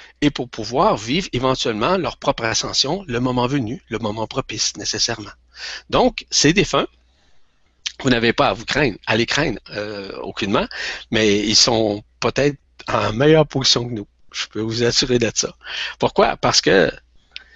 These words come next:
ils ont passé, ils ont trépassé. Donc, ils ont passé à un nouveau stade. Et ce stade-là, c'est un stade de réunification, comme nous vivons ici. Sauf qu'il y en a qui ont besoin de,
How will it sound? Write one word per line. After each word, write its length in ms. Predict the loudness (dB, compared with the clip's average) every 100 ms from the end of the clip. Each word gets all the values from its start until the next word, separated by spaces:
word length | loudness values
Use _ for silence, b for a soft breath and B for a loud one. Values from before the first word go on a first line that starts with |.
| B B
ils 100 | 0
ont 80 | 4
passé, 420 | 2 4 2 2
ils 120 | 2
ont 80 | 0
trépassé. 680 | 0 0 2 2 0 -2 -8 _ _ -8
Donc, 340 | 0 2 4
ils 40 | 2
ont 80 | 2
passé 300 | 2 4 2
à 60 |
un 40 | 2
nouveau 240 | 2 2
stade. 400 | 0 0 -2 -4 -10 _ _ B B B B
Et 140 | 0
ce 160 | 2 2
stade-là, 640 | 2 2 2 2 4 4
c'est 240 | 4 -2 -2
un 240 | -4 -2
stade 400 | -2 0 0 -2
de 80 | -4
réunification, 800 | -4 -6 -8 -8 -6 -4 -4 -2
comme 200 | -2 0
nous 80 | 0
vivons 320 | 0 0 0
ici. 340 | 0 -2 -4 -8 B B B
Sauf 360 | 2 4 4 2
qu'il 160 | 2
y 80 | 2
en 180 | 2 2
a 220 | 2 0
qui 120 | -2
ont 80 | 0
besoin 600 | 0 -2 0 0 0 -4 -10 -8
de, 580 | -2 -2 -2 -4 -6